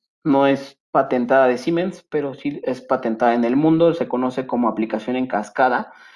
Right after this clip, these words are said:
que es donde a través de un maestro, este va a regular a los demás esclavos haciendo un lazo cerrado. En este caso, el maestro, pues, va a ser nuestro variador de frecuencia, el Synamics, y nuestros esclavos van a ser nuestros arrancadores suaves Sirius.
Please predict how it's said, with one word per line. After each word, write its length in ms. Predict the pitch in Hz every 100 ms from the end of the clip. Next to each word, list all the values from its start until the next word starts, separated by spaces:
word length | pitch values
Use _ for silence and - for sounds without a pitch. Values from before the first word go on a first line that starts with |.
| - _
que 140 | - 156
es 60 |
donde 320 | - 175 156 139
a 100 | 131
través 360 | 160 147 170
de 60 | 180
un 120 | 180
maestro, 720 | 175 170 175 170 196 208 240 - _ _
este 280 | - 151 175
va 80 | 160
a 40 |
regular 520 | 151 147 139 139 143
a 80 | 151
los 240 | 143 131 139
demás 300 | 131 143 143
esclavos 720 | 127 - 170 175 226 233 _ _ -
haciendo 420 | 127 - 147 151
un 140 | 156
lazo 240 | 156 156 151
cerrado. 500 | - 151 151 143 135 - -
En 140 | 180 180
este 260 | 170 202
caso, 240 | 190 185 190
el 120 | 180
maestro, 440 | 165 165 - 180
pues, 220 | - 143
va 60 | 143
a 20 |
ser 240 | 139 151 156
nuestro 300 | 139 - 120
variador 340 | 117 120 139
de 80 | 143
frecuencia, 560 | 147 156 185 170 180
el 160 | 180 147
Synamics, 640 | - 165 175 156 - - _ _ _ _
y 80 | -
nuestros 340 | 151 143 156 143
esclavos 300 | 143 139 143
van 160 | 135
a 100 | 131
ser 380 | 127 143 160 - _ _ _ _ _ _ _ _ _ _ _ _ _ -
nuestros 460 | 123 120 123 113
arrancadores 560 | 113 110 107 123 131 120
suaves 280 | 117 117 -
Sirius. 460 | 110 101 101 -